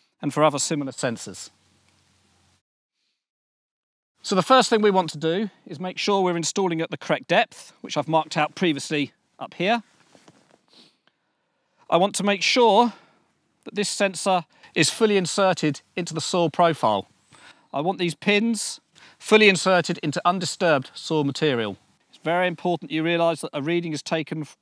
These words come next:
from here to here, the full length of the pin. Okay, if you only have the sensor buried halfway,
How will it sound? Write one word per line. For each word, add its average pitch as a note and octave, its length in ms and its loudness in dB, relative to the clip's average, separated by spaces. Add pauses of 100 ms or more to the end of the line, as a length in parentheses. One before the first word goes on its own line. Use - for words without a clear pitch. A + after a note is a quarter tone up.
from C#3 220 -4
here E3 340 -2 (320)
to D3+ 100 -8
here, C3 380 -4
the - 80 -16
full E3+ 360 0
length D#3+ 240 0
of D3 100 -8
the C#3 60 -8
pin. A#2 380 -4 (1120)
Okay, D3 400 2 (240)
if - 80 -8
you B2+ 100 2
only D#3+ 200 4
have E3 120 -2
the D#3 80 -8
sensor D#3+ 360 -4
buried D#3 320 0
halfway, E3 680 2